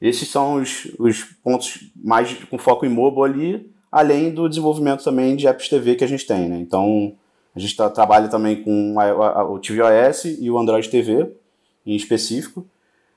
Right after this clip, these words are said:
É, assim, poucos, poucos produtos, assim, acabam trabalhando, né? Eu acho que é um, é um diferencial do, do Globoplay, a gente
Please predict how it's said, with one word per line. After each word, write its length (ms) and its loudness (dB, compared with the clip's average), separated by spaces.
É, 400 4
assim, 260 0
poucos, 580 -4
poucos 260 -4
produtos, 480 0
assim, 520 2
acabam 340 2
trabalhando, 560 4
né? 80 0
Eu 40 4
acho 160 0
que 40 0
é 40 2
um, 180 -2
é 40 0
um 300 -4
diferencial 680 2
do, 180 -4
do 100 -6
Globoplay, 480 0
a 60 4
gente 460 -8